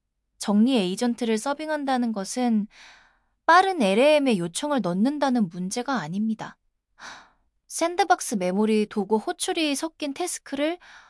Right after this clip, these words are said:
얼마나 잘 스케줄하고 상태를 어디에 두며 어떤 결과를 캐시하느냐의 문제입니다.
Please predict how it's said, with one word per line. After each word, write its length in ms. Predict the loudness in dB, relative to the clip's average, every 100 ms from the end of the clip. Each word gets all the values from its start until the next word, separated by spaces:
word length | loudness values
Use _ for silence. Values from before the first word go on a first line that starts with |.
| _ -4
얼마나 580 | 2 4 4 2 0
잘 220 | -2 -8 -8
스케줄하고 720 | -6 -6 -4 -6 -6 -12 -14 _ _ -20 -20 _ _ _ _ -8
상태를 560 | -6 -2 0 0 0 -2
어디에 360 | -2 0 -2 0
두며 380 | -4 -6 -10 _ _ _
어떤 380 | -8 -4 -2 -2
결과를 520 | 0 -2 0 0 0
캐시하느냐의 840 | -2 -4 -2 0 0 0 0 -2 -6
문제입니다. 760 | -6 -4 -6 -6 -8 -10 -16